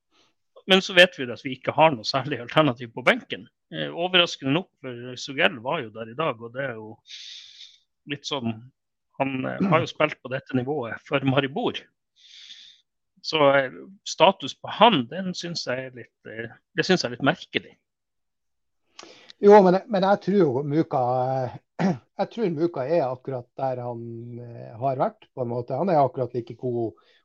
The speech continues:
Speaker 2: og li-, lik-, akkurat like lite sluttprodukt som, eh, som det har vært i serien nå, men, men det er jo bare det at Muka møter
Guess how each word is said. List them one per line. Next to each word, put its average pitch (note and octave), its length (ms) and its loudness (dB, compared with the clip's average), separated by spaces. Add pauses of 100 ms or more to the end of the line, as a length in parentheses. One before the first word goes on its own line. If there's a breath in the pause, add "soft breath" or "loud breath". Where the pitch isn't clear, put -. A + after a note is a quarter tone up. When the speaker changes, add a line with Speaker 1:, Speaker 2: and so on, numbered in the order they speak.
(140)
Speaker 2:
og C3 180 0
li-, B2 280 -2
lik-, B2+ 540 -6
akkurat D#3 260 0
like C3 220 -2
lite B2 360 -2
sluttprodukt - 840 -6
som, A#2 300 -4
eh, A#2 180 -2 (400)
som C3+ 240 -6
det A#2+ 100 0
har C3+ 140 6
vært D3 240 2
i A#2 40 -6
serien E3 300 2
nå, A#3 160 2
men, C#3 220 -4 (140)
men E3+ 140 -4
det G3 60 0
er F3 60 2
jo D3 80 0
bare C#3 100 2
det D3 80 6
at B2+ 180 2
Muka C#3 300 -2 (380)
møter D3 320 2